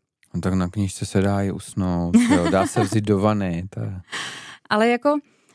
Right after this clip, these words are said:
Speaker 2: eh, mně třeba přišlo, když jsem nad tím vlastně přemýšlela, tak jsem si říkala, eh, jak úžasný to období bylo, že když si vezmu v prváku na střední, jsem se učila těsnopis
Speaker 1: Mhm.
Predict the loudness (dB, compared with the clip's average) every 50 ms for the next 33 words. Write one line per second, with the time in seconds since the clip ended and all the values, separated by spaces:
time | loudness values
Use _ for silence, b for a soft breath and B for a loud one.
0 | b b _ 0 2 2 0 -2 0 0 0 0 0 0 0 0 0 0 -2 0
1 | 0 0 2 2 0 0 0 0 2 2 2 2 2 2 2 2 2 2 0 0
2 | 0 0 0 0 -2 0 0 -2 -2 0 0 2 2 2 2 0 0 0 0 0
3 | 0 0 0 0 0 0 2 0 -2 -2 -2 -2 -2 _ 0 2 2 2 2 0
4 | -2 -2 -4 -2 0 0 2 2 0 0 0 -2 -2 -2 0 0 0 0 0 0
5 | 2 4 4 4 4 2 0 0 0 -2 -2 0 0 2 2 2 2 2 2 2
6 | 2 2 0 0 0 0 0 2 0 -2 -4 -6 -8 -6 -2 0 2 4 4 2
7 | 2 2 0 0 2 2 0 0 0 2 2 2 0 -2 -2 -2 -2 -2 0 -2
8 | 0 0 -2 -2 -2 0 0 -2 0 0 -4 -4 -2 0 2 2 2 2 2 0
9 | 2 0 -2 0 2 0 0 2 2 2 2 2 0 0 -4